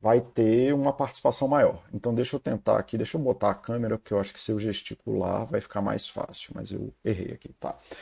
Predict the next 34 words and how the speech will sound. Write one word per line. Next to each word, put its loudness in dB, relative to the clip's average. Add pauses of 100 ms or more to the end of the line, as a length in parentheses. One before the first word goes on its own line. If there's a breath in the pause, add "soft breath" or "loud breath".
(180 loud breath)
Então, 4
pensa 4
que 2
o 4
que -6
você 4
tá 4
falando 6
aqui 0
é 2
qual 6
é 10
o 6
espectro 4
de 2
zero 6
a 4
cem 0 (560 loud breath)
da 10
participação 4
do 4
pensamento 4
nas 2
nossas 4
ações, 2
em 0
que 2
a 8
primeira 8
que -4
começa 2
ali 4
falando 2
que -2